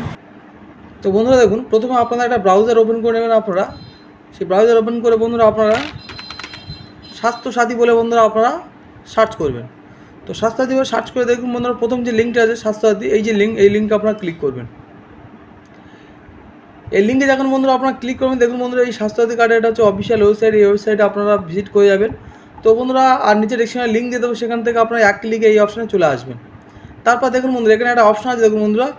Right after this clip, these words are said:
কার্ড ভেরিফিকেশন বলে একটা অপশন আছে, ঠিক আছে? এই কার্ড ভেরিফিকেশন অপশনে আপনারা ক্লিক করবেন। তো কার্ড ভেরিফিকেশন অপশনে ক্লিক করার পর দেখুন বন্ধুরা, এখানে আপনার যে হচ্ছে স্বাস্থ্যসাথী কার্ড আছে, সেই স্বাস্থ্যসাথী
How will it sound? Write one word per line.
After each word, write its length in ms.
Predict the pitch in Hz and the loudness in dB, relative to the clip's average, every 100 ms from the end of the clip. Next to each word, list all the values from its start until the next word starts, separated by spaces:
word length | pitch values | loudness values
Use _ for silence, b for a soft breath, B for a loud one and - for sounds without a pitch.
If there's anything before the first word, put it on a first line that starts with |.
| B B - | B B -6
কার্ড 200 | 190 220 208 | 0 2 2
ভেরিফিকেশন 420 | 202 220 220 226 226 | 0 0 -2 -2 0
বলে 100 | 226 208 | 2 2
একটা 120 | 208 | 0
অপশন 200 | 170 180 143 | -2 -4 -6
আছে, 120 | 123 - - | -8 -14 -10
ঠিক 100 | 226 | -6
আছে? 120 | 202 131 - - B B B - | -6 -8 -12 -20 B B B -10
এই 60 | 165 - | -8 0
কার্ড 180 | 202 233 | 2 4
ভেরিফিকেশন 340 | 233 247 220 226 208 | 2 0 -2 0 0
অপশনে 260 | 214 226 320 285 | 0 -4 -2 -2
আপনারা 240 | - 220 339 - - - - - - - - - | -2 -4 -4 -8 -18 -20 -20 -20 -20 -20 -20 -6
ক্লিক 180 | 226 - | -6 -4
করবেন। 260 | 143 123 120 - - - - - - - - - - - - - - | -4 -6 -12 -18 -20 -20 -20 -20 -20 -20 -20 -20 -20 -20 -20 -18 -14
তো 60 | - | -4
কার্ড 160 | 190 220 | 0 2
ভেরিফিকেশন 320 | 233 262 240 262 | 2 0 -2 -4
অপশনে 260 | - 262 262 | -2 -4 -4
ক্লিক 180 | 240 262 262 | -4 -4 2
করার 160 | 254 247 | 2 2
পর 80 | 226 | 2
দেখুন 160 | 226 240 | 2 0
বন্ধুরা, 240 | 220 190 302 392 B B B - 214 | 0 0 0 -6 B B B -6 -2
এখানে 200 | 254 262 226 | 0 2 4
আপনার 240 | 226 233 240 208 | 2 0 -2 0
যে 80 | 247 | -2
হচ্ছে 220 | 247 - 247 214 | -2 -6 -6 -4
স্বাস্থ্যসাথী 360 | 214 247 240 226 | -4 -4 -6 0
কার্ড 160 | 202 214 | 2 4
আছে, 100 | 202 214 | 4 0
সেই 80 | 226 | -2
স্বাস্থ্যসাথী 320 | 208 208 226 | -4 0 0